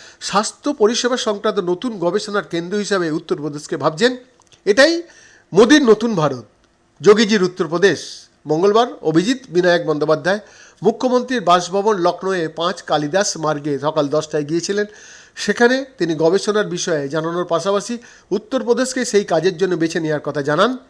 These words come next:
এরপর অভিজিৎ বিনায়ক বন্দ্যোপাধ্যায়ের সিদ্ধান্তকে স্বাগত জানান যোগী আদিত্যনাথ। জগন্নাথ চট্টোপাধ্যায় জানিয়েছেন, উত্তরপ্রদেশের মুখ্যমন্ত্রী যোগী আদিত্যনাথ এই গবেষণার কাজে পূর্ণ সহযোগিতা করবেন বলে জানিয়েছেন।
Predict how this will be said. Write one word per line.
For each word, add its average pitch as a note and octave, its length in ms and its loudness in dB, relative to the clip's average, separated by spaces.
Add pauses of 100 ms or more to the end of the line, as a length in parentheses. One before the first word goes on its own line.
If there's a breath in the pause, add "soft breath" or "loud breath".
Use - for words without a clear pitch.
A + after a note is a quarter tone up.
(440 soft breath)
এরপর C4 340 6
অভিজিৎ B3+ 480 2
বিনায়ক A3 380 4
বন্দ্যোপাধ্যায়ের F3+ 680 2
সিদ্ধান্তকে D#3+ 480 -4
স্বাগত F3 400 -2
জানান C3+ 320 -6 (220)
যোগী D#3 280 2 (120)
আদিত্যনাথ। C3 600 -6 (400 loud breath)
জগন্নাথ B3+ 420 6
চট্টোপাধ্যায় C4+ 560 2
জানিয়েছেন, A#3 380 0
উত্তরপ্রদেশের A3+ 640 2
মুখ্যমন্ত্রী G#3 500 -2
যোগী F#3 260 -2
আদিত্যনাথ F3+ 580 0
এই F3 120 -2
গবেষণার F3+ 500 -2
কাজে F3 140 -4
পূর্ণ F#3 340 -6
সহযোগিতা E3 560 -4
করবেন E3 360 -4
বলে E3+ 160 -4
জানিয়েছেন। F#3 420 -4